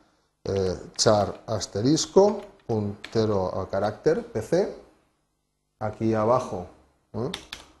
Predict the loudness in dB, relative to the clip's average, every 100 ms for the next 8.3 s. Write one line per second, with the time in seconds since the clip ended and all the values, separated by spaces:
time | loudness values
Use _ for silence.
0 | _ -8 -4 -4 -2 -2 -4 -6 -10 -14
1 | -20 _ _ _ _ _ 0 0 4 6
2 | 6 0 -12 -20 _ -8 0 6 6 6
3 | 2 -6 -8 -6 -6 -4 -2 0 -2 0
4 | 4 6 4 0 -8 -14 -4 0 0 0
5 | -4 -2 0 0 -2 -4 -6 -8 _ _
6 | _ _ _ _ _ _ _ _ _ _
7 | _ _ _ _ _ -10 0 6 8 8
8 | 4 -2